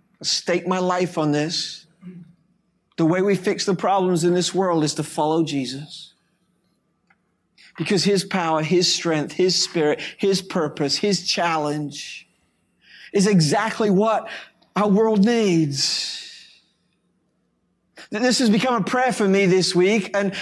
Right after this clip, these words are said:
I, I pray it would be for you. As he is, so may I be.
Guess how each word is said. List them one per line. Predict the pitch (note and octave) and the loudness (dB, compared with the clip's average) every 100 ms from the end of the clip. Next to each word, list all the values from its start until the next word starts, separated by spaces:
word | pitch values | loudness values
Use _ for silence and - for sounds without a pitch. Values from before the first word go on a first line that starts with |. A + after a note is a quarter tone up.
| - | -6
I, | G3+ G#3 | -6 -2
I | G3+ | -4
pray | - A#3+ A#3 | -2 0 2
it | G#3+ | 4
would | G3 B3 F#3 | 4 4 4
be | G3+ | 2
for | - G#3+ | 2 4
you. | G#3+ B3+ G#3+ G3 - | 4 4 2 0 -4
As | A3+ A#3+ F#3+ | -6 -4 -2
he | - C#4 C#4 | 0 4 4
is, | C4 G#3 G3 G3+ A3 - - - | 4 2 2 2 0 -2 -8 -4
so | - C4 B3+ | -2 2 4
may | A#3+ B3 A#3+ | 4 4 0
I | A#3 A3 B3+ B3+ | 0 -2 0 2
be. | D#3+ F#3 G3 F3+ E3 - | 4 4 4 2 0 -6